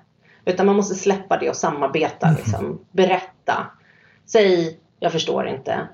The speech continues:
Speaker 1: Vi har tyvärr löst det så här. Vi har det här."
Speaker 2: Mm.
Speaker 1: Så får man sätta upp det på, liksom, en, en aktivitetslista. För det är det som är meningen, liksom. Mm.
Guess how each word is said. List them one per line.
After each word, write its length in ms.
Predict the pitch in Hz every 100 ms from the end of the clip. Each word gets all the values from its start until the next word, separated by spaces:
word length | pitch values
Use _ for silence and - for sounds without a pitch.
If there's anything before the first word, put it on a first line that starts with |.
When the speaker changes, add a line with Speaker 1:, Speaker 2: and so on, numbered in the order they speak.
| _ -
Speaker 1:
Vi 140 | 185
har 80 | 170
tyvärr 360 | 180 160 151
löst 300 | 139 135 135
det 80 | 131
så 120 | -
här. 360 | 139 131 113 156
Vi 100 | 180
har 240 | 170 139 139
det 80 | -
här." 140 | 143 123
Speaker 2:
Mm. 220 | 107 -
Speaker 1:
Så 100 | 202
får 120 | 208
man 100 | 208
sätta 200 | 202 196
upp 80 | 180 -
det 60 |
på, 120 | - 139
liksom, 300 | - 160 143
en, 120 | 143
en 220 | - 175
aktivitetslista. 960 | 170 170 160 185 143 - 170 165 - -
För 100 | 180
det 60 |
är 60 | 196
det 120 | 196
som 120 | 202
är 40 | 202
meningen, 460 | 196 175 196 180
liksom. 420 | - - - 160 170 _ _ - - - _ _ _ _ -
Mm. 160 | 190